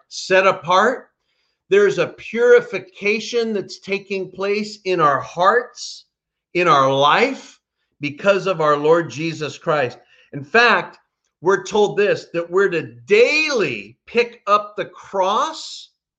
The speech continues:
and follow Jesus. Daily, I'm to pick up the cross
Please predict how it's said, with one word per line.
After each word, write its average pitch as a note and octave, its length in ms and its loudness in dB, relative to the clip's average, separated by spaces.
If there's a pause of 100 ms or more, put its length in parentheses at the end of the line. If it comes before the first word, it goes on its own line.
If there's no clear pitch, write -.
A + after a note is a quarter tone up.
(220)
and C#3 180 -4
follow D3 800 0 (240)
Jesus. A#2+ 680 -10 (1160)
Daily, G3 680 2 (300)
I'm E3 160 -2
to D3+ 80 -4
pick - 320 -2
up F#3 180 0
the D#3 80 -4
cross G3 760 -4